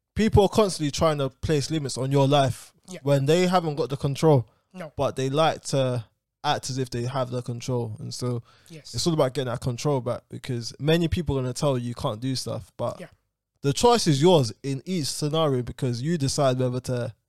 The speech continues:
Speaker 1: agree with what they're saying or disagree.
Speaker 2: Yep.
Speaker 1: Disagreeing might mean you gotta fight,
Speaker 2: Mm-hmm.
Speaker 1: and it might be longer. However,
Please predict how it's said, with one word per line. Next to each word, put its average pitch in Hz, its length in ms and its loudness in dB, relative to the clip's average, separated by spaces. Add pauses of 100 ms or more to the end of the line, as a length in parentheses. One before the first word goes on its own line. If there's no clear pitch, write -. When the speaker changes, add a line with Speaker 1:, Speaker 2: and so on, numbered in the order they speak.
(200)
Speaker 1:
agree 214 680 2
with 127 140 -4
what 139 160 2
they're 139 80 2
saying 165 360 0 (540)
or 135 160 -2
disagree. 127 540 -2 (220)
Speaker 2:
Yep. 180 160 -16 (560)
Speaker 1:
Disagreeing 240 640 4
might 175 240 4
mean 151 160 2
you 135 60 -2
gotta 113 220 -2
fight, 175 340 6 (280)
Speaker 2:
Mm-hmm. 170 260 -12 (200)
Speaker 1:
and 139 100 0
it - 20 0
might 143 180 2
be 139 100 2
longer. 143 400 4
However, 127 600 2